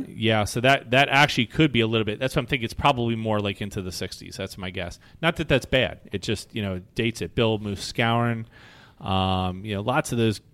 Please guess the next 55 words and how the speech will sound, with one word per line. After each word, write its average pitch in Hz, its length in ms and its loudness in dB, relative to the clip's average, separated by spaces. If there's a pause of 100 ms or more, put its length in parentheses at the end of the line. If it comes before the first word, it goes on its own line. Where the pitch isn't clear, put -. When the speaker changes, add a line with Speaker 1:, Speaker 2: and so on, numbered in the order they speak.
(160)
Speaker 2:
uh, 110 160 -2
great 120 320 0
guys 107 360 2
from 110 80 -10
that, 98 300 -6
that 92 160 -6
fifties, 104 380 -6
sixties, 92 680 -6
um, 90 400 -10
Sox 95 360 -4
era. 104 320 -2 (300)
The 113 80 -4
coolest 170 380 2
part 160 180 8
is 117 80 2
the 110 80 -2
condition. 110 460 -4
It's 113 200 -8
really 113 260 0
nice. 98 340 -6
Actually, 98 300 -4
the 92 60 -4
condition's 107 480 -6
really 104 200 0
strong 107 380 -2
'cause - 100 -12
we 104 100 -2
rate 113 260 -2
the - 80 -8
signatures 117 680 -6
on 101 80 -8
a 95 40 -12
scale 101 280 -6
of 95 40 -6
one 101 120 -6
to 90 80 -10
ten, 110 340 -4
ten 101 220 -8
being 95 140 -8
the 85 60 -10
best. 95 380 -8 (540)
And, 101 480 -4
you 185 80 -2
know, 175 60 0
you're 160 120 2
probably, 170 460 2
like, 107 100 2
mostly 123 320 0
sevens, 113 400 -2
eights, 113 220 -2
and 98 80 -6
nines. 98 300 -6
So 123 60 -10
it's - 100 -12
pretty, 113 400 -4